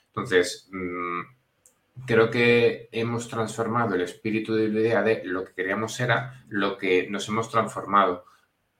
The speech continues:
Pero es, esa transformación no ha sido porque estuviera pactada o planeada, sino porque ha sido natural, que es lo que decía al principio. Creo que el propio hecho de que la gente interactuase, se fuera apuntando, validásemos que esto podía salir,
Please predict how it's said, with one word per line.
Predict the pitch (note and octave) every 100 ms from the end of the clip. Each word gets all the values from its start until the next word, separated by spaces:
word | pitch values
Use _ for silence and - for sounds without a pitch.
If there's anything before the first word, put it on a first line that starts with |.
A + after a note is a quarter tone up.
| _ _ -
Pero | G#2
es, | G#2 -
esa | G#2+ A#2
transformación | A2+ A2+ A2+ A2+ A2 A#2
no | A#2+
ha |
sido | A#2 G#2 F#2
porque | F#2+ F#2 F2+ - - - - - _
estuviera | - - G2+ F#2 F#2
pactada | F#2 - F2 F2
o | F2
planeada, | F2 F2 E2+ D#2+ D2 - _
sino | - F#2 F2
porque | F2+
ha | F2
sido | G2
natural, | G2+ G2+ F2 F#2 - - _
que | F2 E2
es | F#2+
lo | G2
que | G#2+
decía | F#2+ G#2
al | F2
principio. | - - - E2+
Creo | F#2 F2+
que | G2 F#2 - - _
el | -
propio | G#2 G#2 A2
hecho | G#2+ G#2+
de |
que | G2+
la | F#2+
gente | - G#2
interactuase, | G2+ G2+ G2 - G2+ G#2+ G2+
se | F#2
fuera | - F#2
apuntando, | G2 G2 A2 G#2 F#2+ F#2+
validásemos | E2+ E2 F2 G#2+ G#2 E2+ -
que |
esto | - -
podía | G2 F#2+
salir, | F#2+ G2 A2